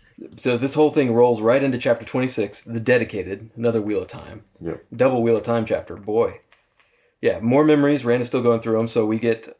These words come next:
Speaker 1: um, Adan, and Adan is staying faithful. He, so Adan is, like, the one that,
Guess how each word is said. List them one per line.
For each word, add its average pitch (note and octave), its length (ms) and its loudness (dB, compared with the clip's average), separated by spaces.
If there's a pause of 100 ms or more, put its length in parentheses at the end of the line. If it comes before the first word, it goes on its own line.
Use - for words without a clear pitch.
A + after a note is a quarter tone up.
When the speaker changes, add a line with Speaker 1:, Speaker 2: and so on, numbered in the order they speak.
(240)
Speaker 1:
um, G2+ 340 -2
Adan, A#2+ 580 0 (1400)
and A#2+ 320 -2
Adan C3+ 400 2
is A2+ 520 -2 (1300)
staying D3 440 4
faithful. A2+ 680 -4
He, B2+ 160 -4
so A#2+ 280 0
Adan C#3+ 300 4
is, A#2 180 -2
like, G#2+ 200 0
the A#2 80 0
one B2 340 2
that, G#2 260 0